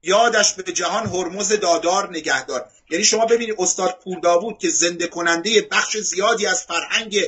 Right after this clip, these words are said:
نیاکانی پیش از اسلام ماست، چه دیدگاهی دربارهٔ، اه، اه، رضا شاه بزرگ دارد.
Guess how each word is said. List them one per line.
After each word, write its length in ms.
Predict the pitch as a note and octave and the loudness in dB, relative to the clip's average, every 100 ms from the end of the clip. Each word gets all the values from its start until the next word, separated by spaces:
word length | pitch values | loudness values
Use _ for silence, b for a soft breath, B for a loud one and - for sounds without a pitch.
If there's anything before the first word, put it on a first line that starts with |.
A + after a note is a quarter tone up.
| B B - | B B -8
نیاکانی 640 | E3+ F3 E3 F3 F3+ A#3 | -2 0 0 0 0 2
پیش 220 | A3 F3+ F3 | 0 2 2
از 160 | E3 | 2
اسلام 440 | E3 - F3 D#3+ D#3 | 2 0 0 0 -2
ماست، 360 | F3 G#3+ G#3 B - | 0 2 2 B -4
چه 140 | A#3 | -2
دیدگاهی 540 | G#3+ G3+ - F#3 F#3 F3+ | 0 -4 -4 0 0 2
دربارهٔ، 840 | F3 D3 D#3 D#3 E3+ F#3 F3+ - - C#3 | 0 2 0 0 2 2 0 -8 -10 2
اه، 100 | D3 | 6
اه، 600 | C#3+ C#3+ D#3 C#3+ C#3 C#3 | 6 2 2 2 2 2
رضا 300 | D#3 D#3 D3+ | 0 2 2
شاه 320 | - F3 E3 | 2 2 0
بزرگ 420 | D3+ C#3+ D#3 - | 0 0 2 0
دارد. 360 | - G#2 F2 | -4 -8 -8